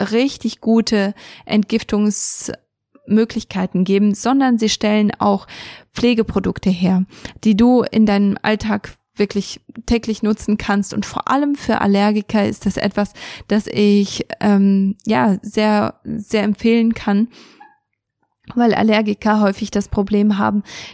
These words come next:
dass sie auf so viele Sachen reagieren,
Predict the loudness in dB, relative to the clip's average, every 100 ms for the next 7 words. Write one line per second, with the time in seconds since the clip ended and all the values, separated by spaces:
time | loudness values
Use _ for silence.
0 | -4 -2 2 2 2 -6 -2 0 0 2
1 | 2 2 2 -2 -2 0 2 0 2 2
2 | 2